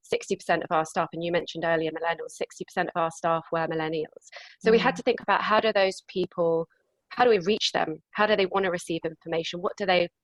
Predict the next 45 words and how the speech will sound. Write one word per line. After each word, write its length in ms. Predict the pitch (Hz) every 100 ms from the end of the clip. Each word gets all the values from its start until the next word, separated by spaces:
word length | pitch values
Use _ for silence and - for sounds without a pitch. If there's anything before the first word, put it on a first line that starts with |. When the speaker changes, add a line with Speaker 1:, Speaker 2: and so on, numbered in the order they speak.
| _ _
Speaker 1:
want 180 | 196 202
to 140 | - 175
understand 380 | 170 - 165
about 160 | 165 170
the 60 | -
company? 480 | - 151 - 156 170 - - - -
And, 120 | 190 - _ _ 190
and 140 | 196
from 80 | 226
there, 220 | 226 226
we've 160 | 208 202
kind 240 | - 190
of, 80 | 190 - _ _ -
that's 260 | 214 -
informed 440 | 214 - 208 202 202
our 320 | 180 175 175 -
communication 540 | 180 175 - 175 -
strategy 640 | 175 - 165 - - 170 165
and 100 | 160
how 300 | 180 175 165
we 80 | 170
deal 180 | 175 165
with 100 | 165
our 120 | 170
staff 360 | - 170 175 -
and 80 | 165
how 200 | 190 180
we 240 | 175 175 170 _ _ _ _ _ - -
enable 360 | 202 196 190
them 140 | 170 170
to 160 | 196
engage 400 | 175 175 175 165 -
with 80 | -
what's 200 | - -
going 260 | 165 165
on 100 | 165
at 60 | 165
the 80 | 170
business, 420 | 165 160 165 170 - - - -
how 140 | 208
we 160 | 202 202
help 240 | - 202 -
them 120 | 170 -
feel 180 | 180 -
part 160 | 185